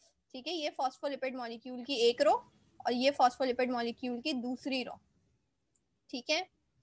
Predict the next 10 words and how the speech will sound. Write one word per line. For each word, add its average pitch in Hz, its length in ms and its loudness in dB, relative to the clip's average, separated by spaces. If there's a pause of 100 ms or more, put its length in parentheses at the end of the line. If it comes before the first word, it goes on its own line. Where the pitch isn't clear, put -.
(920)
इसमें 320 400 -2
जो 440 220 0
phosphate 311 840 0
part 240 300 2
है 269 160 -2
वो 277 200 0
mostly 285 400 0
बाहर 247 300 4
की 269 120 -4
तरफ 285 240 2